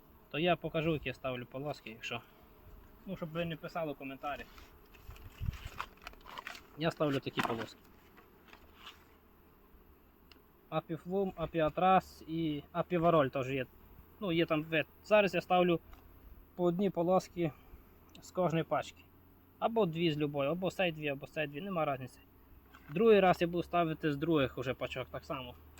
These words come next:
Другий раз буду обробляти, це через днів де, е, п'ятнадцять днів, можна сказати. Це через днів п'ятнадцять я буду ставити, допустимо, зараз буде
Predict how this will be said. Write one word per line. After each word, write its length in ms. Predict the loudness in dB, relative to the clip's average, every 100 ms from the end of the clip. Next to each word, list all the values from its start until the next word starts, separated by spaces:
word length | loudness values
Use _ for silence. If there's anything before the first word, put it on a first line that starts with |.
| -20 -20 -20 -20 -18 -10 -10 -4
Другий 240 | -2 0
раз 180 | -2 -4
буду 260 | -6 -6 -4
обробляти, 640 | -2 -4 0 2 2 0 -6 -10 -20 -20 -20 -14 0
це 140 | 2
через 300 | 4 4 4
днів 340 | 4 6 6 4 -8 -20 -20 -20 -20 -20 -20 -20 -18
де, 500 | 2 6 8 6 2
е, 40 |
п'ятнадцять 560 | 4 2 4 2 0 -6
днів, 120 | -8
можна 140 | -8 -6
сказати. 200 | -6 -4
Це 160 | -2
через 240 | 0 -2 0
днів 160 | -2
п'ятнадцять 520 | 0 -2 -2 -4 -2 -4
я 80 |
буду 220 | -2 -4 -4
ставити, 380 | -2 -2 -2
допустимо, 440 | -6 -4 -6 -4 -2
зараз 260 | 2 2
буде 320 | 0 -2 -2